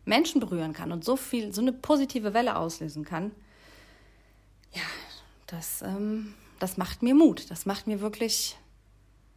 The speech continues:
das motiviert mich auch genau in diese Richtung, volle Pulle weiterzugehen. Und ich glaube eben, dass auf diesem Planeten auch schon,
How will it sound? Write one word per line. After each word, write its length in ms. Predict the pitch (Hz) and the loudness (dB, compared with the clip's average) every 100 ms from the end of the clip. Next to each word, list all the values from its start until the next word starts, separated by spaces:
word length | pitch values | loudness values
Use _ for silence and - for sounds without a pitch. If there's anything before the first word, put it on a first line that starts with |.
| _ _ _ _ _ _ _ | _ _ _ _ _ _ _
das 140 | - 185 | -10 -4
motiviert 380 | 208 208 220 | -2 0 0
mich 160 | 220 - | 0 -2
auch 120 | 202 | -2
genau 220 | - 202 | -2 -2
in 80 | 208 | 0
diese 180 | 196 190 | -2 -4
Richtung, 300 | 196 - 190 | -6 -6 -8
volle 380 | 185 - 220 196 | -8 0 2 2
Pulle 260 | - 190 | -2 -4
weiterzugehen. 720 | 180 170 160 - 165 156 160 165 _ - - - - _ _ - - _ _ _ - | -4 -4 -6 -12 -12 -10 -10 -10 _ -20 -20 -20 -20 _ _ -20 -20 _ _ _ -4
Und 100 | 196 | -4
ich 80 | 190 | 2
glaube 260 | 208 208 | 4 4
eben, 160 | 185 202 | 4 0
dass 160 | 190 - | -2 -4
auf 120 | - | -6
diesem 420 | 196 185 185 175 - | -4 0 0 -2 -6
Planeten 600 | - 180 185 190 190 170 | -4 0 2 0 -2 -4
auch 180 | 165 - | -4 -4
schon, 460 | - 165 165 160 | -6 -4 -4 -6